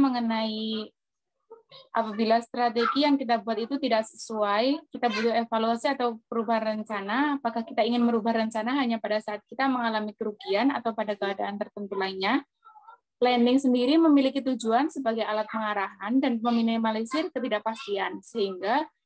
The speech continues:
biasanya dalam planning sudah diperkirakan kemungkinan-kemungkinan yang terjadi dan cara mengatasinya.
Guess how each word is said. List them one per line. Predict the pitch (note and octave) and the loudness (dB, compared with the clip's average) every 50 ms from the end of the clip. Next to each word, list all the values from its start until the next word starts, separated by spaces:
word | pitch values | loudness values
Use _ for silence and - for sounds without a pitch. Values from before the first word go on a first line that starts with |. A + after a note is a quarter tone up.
| _ _ _ _ _ _ | _ _ _ _ _ _
biasanya | A3+ A3+ C4+ C#4+ C4 B3+ B3+ A#3 | 0 0 2 2 0 2 2 2
dalam | A#3+ A#3+ A#3 A3+ A#3+ | 2 2 2 2 2
planning | A#3 A3+ A3 B3 D#4 - | 2 2 2 0 -2 -2
sudah | D#4 A3+ A#3 | -2 -2 -2
diperkirakan | A3 A3+ A3+ - - A#3 - - B3 A#3+ A#3+ A#3 - A#3+ A#3+ A#3 A#3 - | -2 -4 -4 -4 -6 -8 -4 -2 0 0 0 0 0 -2 -2 -2 -2 0
kemungkinan-kemungkinan | A#3+ A3+ A3+ A#3 A3+ - A3+ A3 A3+ A3+ A3+ A3 A3 G#3+ G3+ F#3+ G3 G#3 A#3 | 0 2 2 2 0 -2 -2 -4 -4 -4 -4 -4 -4 -4 -6 -4 -4 0 2
yang | C4+ C4+ B3+ | 2 2 2
terjadi | A3+ B3 A3+ - A#3 G3+ F#3+ A#3+ C4+ C#4 B3 | 0 -4 -4 -2 -2 -2 -2 0 0 0 0
dan | A#3 A#3 | 0 -2
cara | - A#3+ A#3 A3+ A3+ | -4 -6 -6 -4 -4
mengatasinya. | A3+ A3 G#3+ G3+ - G#3 - - G3 F#3+ F#3 F#3 F3+ F3+ | -4 -6 -6 -6 -8 -10 -10 -10 -10 -6 -4 -2 -4 -4